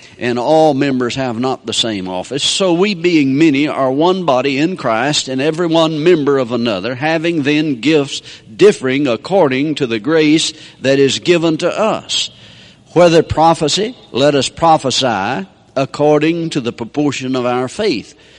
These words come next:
Our ministry, let us wait on our ministering. And he that teacheth on teaching, he that exhorteth on exhortation,"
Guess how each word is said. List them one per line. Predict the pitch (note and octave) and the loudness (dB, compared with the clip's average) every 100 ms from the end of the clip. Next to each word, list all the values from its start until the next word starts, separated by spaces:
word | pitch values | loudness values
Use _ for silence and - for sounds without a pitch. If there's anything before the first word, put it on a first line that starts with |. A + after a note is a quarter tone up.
| - _ - | -20 _ -8
Our | F2 | -6
ministry, | G2 B2 E3 F3 - - G2 - _ - | -4 0 2 0 -2 -6 -10 -10 _ -8
let | G#2 A2 | -4 -4
us | A#2 | -4
wait | A#2 B2+ C3 | -2 -2 0
on | C3+ C3+ | 0 0
our | C#3+ | -2
ministering. | C#3+ E3+ F3+ - - G#2+ A2+ _ - _ _ _ | -2 0 0 -2 -6 -8 -10 _ -20 _ _ _
And | - A2 | -8 -6
he | A#2 C3+ | -2 -2
that | B2+ - | -4 -4
teacheth | D3+ E3+ F#3 F#3 | -4 -2 -4 -4
on | D#3 C#3+ A#2+ | -2 -2 0
teaching, | E3+ F3 F#3 - - A2 | 0 0 -6 -8 -12 -6
he | B2+ | -2
that | A#2+ A2+ | -2 -2
exhorteth | G#2 F2 F#2+ C3+ E3+ F#3 D3 | -6 -6 -2 0 0 -2 -6
on | A2 | -4
exhortation," | A2 C3+ B2+ D3 D#3 E3 E3+ - B3 | -4 -6 -4 -4 0 0 0 -4 -10